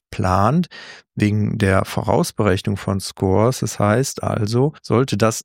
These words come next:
erfolgreich sein und würde sich dann eine Auskunftsanfrage an die schufa zukünftig wohl, vermute ich mal, deutlich verzögern, wenn vor der Übermittlung der erst,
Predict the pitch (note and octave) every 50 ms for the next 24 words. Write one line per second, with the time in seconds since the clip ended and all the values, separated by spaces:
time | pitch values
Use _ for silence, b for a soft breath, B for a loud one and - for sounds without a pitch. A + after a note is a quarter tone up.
0 | _ - A2+ G#2 - - - A3 D4 - - - - - G#2 G#2 - - G#2+ G2
1 | G2 G2 F#2+ F#2+ F#2 G#2 G#2+ G2+ - - A2 G#2+ A#2 C3 C#3 C#3 A#2+ A2+ A2 -
2 | - - A#2 B2+ C3+ B2+ A2+ - - A2+ G#2+ F#2+ A#2 D#3 - - F#3+ D3+ - -
3 | A#2+ B2 A#2 - - - - A#2 A#2 A#2+ A#2 A#2+ A#2 A2 G#2+ - - E3 E3+ -
4 | - A#2 A2 - - B2 A2+ - A#2 A#2 A2 - - A#2 G#2+ - - B2 A#2 A2+
5 | A2+ A2 A2 A#2+ - - - C#3 - - - G#2 G#2+ A#2 B2+ A#2+ - - C3+ C#3+
6 | - - D3+ C#3 C3 B2 A#2+ A#2+ A2+ A#2 A#2 - A2 - - - F#2+ - - G#2+
7 | G#2 G#2+ A#2+ C3+ C#3+ D3 D3+ D3+ B B B B B B _ G2 G#2 A#2+ B2 C3+
8 | C#3+ - E3 - - A2+ A#2+ B2+ C3 A#2+ A2 G#2+ G2+ G#2 A#2+ A#2+ - C3 B2 A#2+
9 | A#2+ B2 - - - _ - A2 A2 - - B2+ B2 - - - - - -